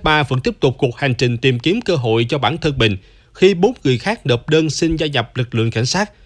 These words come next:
và trở thành người duy nhất bị loại. Sau mười lần đeo bám giấc mơ vào Đại học Harvard danh tiếng không thành, Jack Ma đành từ bỏ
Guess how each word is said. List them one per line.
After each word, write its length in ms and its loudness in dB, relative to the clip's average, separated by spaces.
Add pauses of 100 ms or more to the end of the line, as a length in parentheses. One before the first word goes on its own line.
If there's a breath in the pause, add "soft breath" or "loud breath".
(200 soft breath)
và 200 4
trở 160 0
thành 240 -2
người 260 0
duy 80 2
nhất 260 -4
bị 100 0
loại. 300 2 (640)
Sau 320 4
mười 160 2
lần 260 2
đeo 120 2
bám 240 2
giấc 220 -4
mơ 260 2
vào 100 -2
Đại 140 0
học 200 -4
Harvard 460 0
danh 160 0
tiếng 260 0
không 220 -4
thành, 200 0 (500 soft breath)
Jack 240 2
Ma 400 2
đành 240 2
từ 180 0
bỏ 320 2